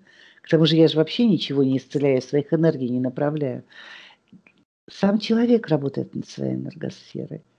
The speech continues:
И, естественно, куда внимание, туда энергия. Исцеляющая, либо разрушающая.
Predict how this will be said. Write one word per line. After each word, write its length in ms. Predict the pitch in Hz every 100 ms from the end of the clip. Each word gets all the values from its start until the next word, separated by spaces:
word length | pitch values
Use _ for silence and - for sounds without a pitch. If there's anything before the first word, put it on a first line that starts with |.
| _ _ _ _ _ _ _ _
И, 80 | 156
естественно, 800 | 156 143 165 - 233 226 - 151
куда 400 | - - 151 147
внимание, 720 | 135 147 143 127 120 123 147
туда 400 | 156 165 - 135 -
энергия. 920 | 147 165 190 196 147 117 117 - - _ _ _ _ _ _
Исцеляющая, 1200 | 151 - - 208 226 277 240 185 - - 120 123 - - _ _
либо 280 | 143 170 214
разрушающая. 1300 | 240 220 233 - - 156 139 131 127 - - - 156